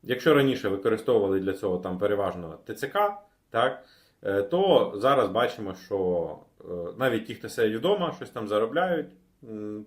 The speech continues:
по них транзак-, транзакції автоматично також будуть, е, ем, показуватись. І з цією інформацією можна робити все, що завгодно. Все, про що ми навіть сьогодні не говорили, і говорити, напевне, і не будемо. От. Але, е, контроль посилюється, і це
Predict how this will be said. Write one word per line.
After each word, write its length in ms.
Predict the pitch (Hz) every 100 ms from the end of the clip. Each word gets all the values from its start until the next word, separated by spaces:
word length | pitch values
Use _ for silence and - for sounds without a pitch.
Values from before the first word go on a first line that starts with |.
| _
по 100 | 165
них 180 | 165 -
транзак-, 460 | 147 123 127 120
транзакції 520 | - 120 120 123 - 107
автоматично 540 | 101 107 107 110 101
також 280 | 90 - 95
будуть, 440 | 87 87 90 - 95
е, 360 | 90 87 85 - - - - -
ем, 880 | 101 98 92 90 87 87 85 87 87
показуватись. 640 | - 151 226 175 147 143 139
І 60 | 175
з 100 | -
цією 200 | 220 220
інформацією 600 | 196 180 170 190 185 123
можна 200 | 135 147
робити 260 | 135 143 127
все, 220 | - 135
що 140 | -
завгодно. 440 | 101 87 85 76 76 - -
Все, 240 | - 196
про 160 | 175 135
що 180 | -
ми 100 | 127
навіть 240 | 120 117 107
сьогодні 300 | 113 107 101
не 100 | 104
говорили, 420 | 117 143 180 151
і 80 | 120
говорити, 420 | 110 117 135 131
напевне, 460 | 101 117 104 98 - - _ -
і 240 | 143 107 -
не 180 | 110 127
будемо. 460 | 123 107 82 73 69 _ _ _ _
От. 300 | - 95 90 - -
Але, 600 | 120 143 160 156 117 - 104
е, 440 | 104 101 95 92
контроль 320 | - 151 170 165
посилюється, 580 | 151 175 165 127 - 107
і 60 | 110
це 400 | - 120 110